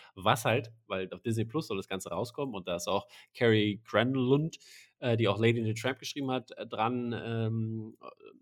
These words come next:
und schreibt die, die Storyline für den, äh, für das Live-Action-Remake und der Blindspotting-Regisseur Carlos Lopez Estrada, der macht den Film. Und Blindspotting war nämlich richtig cool, deswegen, who knows? Und ich liebe auch Robin Hood, also die Disney-Variante,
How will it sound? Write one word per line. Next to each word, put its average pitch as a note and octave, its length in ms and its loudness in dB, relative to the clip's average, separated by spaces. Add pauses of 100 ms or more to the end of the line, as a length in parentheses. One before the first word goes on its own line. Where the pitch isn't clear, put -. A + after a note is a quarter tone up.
und A2+ 120 -12
schreibt B2+ 300 -2
die, B2+ 180 -2
die A#2+ 140 -6
Storyline C#3+ 640 -2 (460)
für B2+ 280 0
den, A#2 340 -2
äh, G2+ 280 -14
für - 120 -8
das A2+ 100 -4
Live-Action-Remake C3 760 -2
und A2+ 360 -4 (460)
der A2+ 100 2
Blindspotting-Regisseur A2+ 1000 0
Carlos A2 340 -4
Lopez A2 380 -4
Estrada, C#3 760 0
der G#2 320 -4
macht F#2+ 300 -10
den G2 100 -8
Film. F#2 180 -8
Und F2+ 60 -6
Blindspotting A2 400 -4
war G#2+ 80 -4
nämlich G2+ 200 -6
richtig - 300 -12
cool, C#3+ 200 -2
deswegen, A#2+ 380 -6 (680)
who B2 100 -4
knows? A#2+ 300 0
Und A2 240 -6
ich - 100 -20
liebe B2 180 2
auch G#2+ 120 2
Robin A2 220 -2
Hood, - 220 -10
also F#2 200 -10
die F#2+ 140 -10
Disney-Variante, A2 800 -8